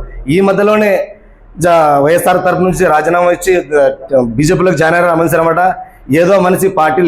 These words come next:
ఈ పార్టీ నుంచి ఆ పార్టీకి పోయినారు, మాకు, మాకు ఏం సంబంధం విషయం కాదనమాట. అవన్నీ తెలిసి ఆ మనిషి ఇట్లా అవన్నీ సమస్యలు డీలర్ల మీద రాకున్నట్ల ఆ మనిషి ఏ పని చేయాలో అదే పని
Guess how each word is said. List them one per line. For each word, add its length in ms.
ఈ 100
పార్టీ 160
నుంచి 140
ఆ 80
పార్టీకి 260
పోయినారు, 340
మాకు, 340
మాకు 200
ఏం 160
సంబంధం 300
విషయం 220
కాదనమాట. 420
అవన్నీ 240
తెలిసి 340
ఆ 140
మనిషి 280
ఇట్లా 240
అవన్నీ 240
సమస్యలు 400
డీలర్ల 340
మీద 260
రాకున్నట్ల 440
ఆ 100
మనిషి 400
ఏ 20
పని 220
చేయాలో 320
అదే 240
పని 160